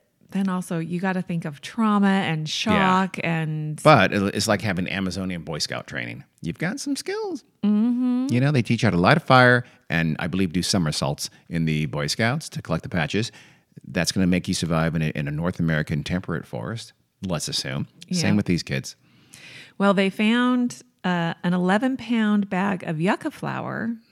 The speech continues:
Speaker 1: in the airplane.
Speaker 2: Would you have any idea what to do with flour in the, you know, to
Speaker 1: No, but I'll
Speaker 2: make
Speaker 1: bet
Speaker 2: that into bread? Would you
Speaker 1: No.
Speaker 2: just eat it? Is that
Speaker 1: Well,
Speaker 2: nutritional?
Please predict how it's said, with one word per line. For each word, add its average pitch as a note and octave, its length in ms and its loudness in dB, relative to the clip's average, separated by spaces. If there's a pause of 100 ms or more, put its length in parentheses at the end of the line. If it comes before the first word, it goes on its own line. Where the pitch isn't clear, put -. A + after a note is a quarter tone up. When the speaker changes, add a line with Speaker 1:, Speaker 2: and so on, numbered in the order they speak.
Speaker 1:
in E3 220 0
the D3+ 340 -4 (520)
airplane. F3+ 600 -2 (460)
Speaker 2:
Would - 200 -10
you E2 140 -2
have F#2 160 -4 (180)
any A#2+ 220 0
idea G2 160 0
what E2+ 100 -6
to - 80 -10
do C#2+ 60 -6
with D2 80 -12
flour D2+ 560 -4 (600)
in - 300 -12 (160)
the, - 200 -12 (100)
you - 80 -12
know, - 160 -12 (460)
to B3 60 2
Speaker 1:
No, A#3+ 100 8
but G3+ 100 4
I'll A3 100 6
Speaker 2:
make G3+ 60 4
Speaker 1:
bet G#3 120 6
Speaker 2:
that - 80 0
into - 120 -6
bread? D#2 380 -2 (200)
Would G#2 140 4
you G#2 60 6
Speaker 1:
No. G2+ 80 6
Speaker 2:
just F2+ 120 -2
eat G2 140 -4
it? E3+ 280 2
Is F2 100 -4
that - 260 0 (500)
Speaker 1:
Well, G3+ 280 6
Speaker 2:
nutritional? E3+ 280 0